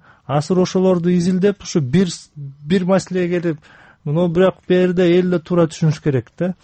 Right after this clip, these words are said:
Бу жерде бюджеттен ушинтип эле чогулткан акчаны мына эмки ыл-, былтыр жылды менен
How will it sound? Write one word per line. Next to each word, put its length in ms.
Бу 60
жерде 520
бюджеттен 540
ушинтип 420
эле 160
чогулткан 580
акчаны 480
мына 240
эмки 460
ыл-, 140
былтыр 380
жылды 280
менен 340